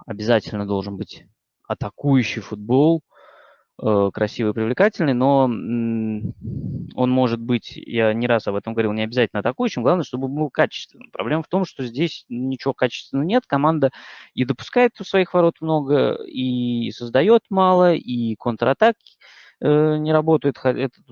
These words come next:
то, что было, м, при Мауриньо, и, наверное, про это мы тоже ещё поговорим. Эм, и всё логично идёт к отставке Нуну. То есть, если, э, я говорил об этом сразу после матча, если об-,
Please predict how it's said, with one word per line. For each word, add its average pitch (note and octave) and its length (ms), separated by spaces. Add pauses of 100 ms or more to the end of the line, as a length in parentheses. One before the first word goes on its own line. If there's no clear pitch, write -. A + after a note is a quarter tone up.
(120)
то, C#3+ 140
что - 180
было, B2 320 (200)
м, A#2+ 280
при C3 120
Мауриньо, C#3 560
и, A2+ 200
наверное, A#2+ 380
про B2 160
это A2+ 140
мы A#2 100
тоже G#2+ 240
ещё F#2+ 200
поговорим. A2 500 (1000)
Эм, G2+ 680 (220)
и D3+ 180
всё G#3 360
логично B2+ 680
идёт B2+ 180
к - 60
отставке - 440
Нуну. A2 240
То G#2+ 120
есть, - 180
если, G#2+ 1080
э, G#2 40
я A#2 120
говорил A#2 240
об A2 80
этом G#2+ 220
сразу G#2+ 320
после A2+ 260
матча, F3 280
если A#2+ 320
об-, F2+ 180